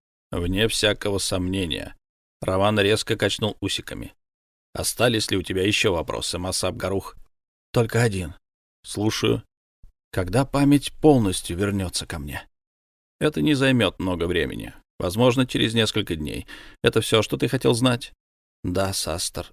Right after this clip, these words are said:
это всё». «Тогда ступай. Готовь свою армию к великому походу.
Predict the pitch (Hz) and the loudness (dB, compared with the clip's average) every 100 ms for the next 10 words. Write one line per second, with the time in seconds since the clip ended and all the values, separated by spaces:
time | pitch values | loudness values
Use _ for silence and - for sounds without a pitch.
0 | - 101 92 101 - - - - _ _ | -10 -8 -6 -6 -6 -6 -10 -14 _ _
1 | _ _ _ _ _ _ _ - 85 92 | _ _ _ _ _ _ _ -8 -4 0
2 | 113 - - - 58 - _ - 101 107 | 0 0 -4 -4 -6 -10 _ 0 2 4
3 | 110 - 104 107 - 104 107 104 101 101 | 2 4 4 4 4 2 2 0 -2 0
4 | 101 95 92 - 85 - 98 87 | 0 0 0 0 -4 -2 -2 -2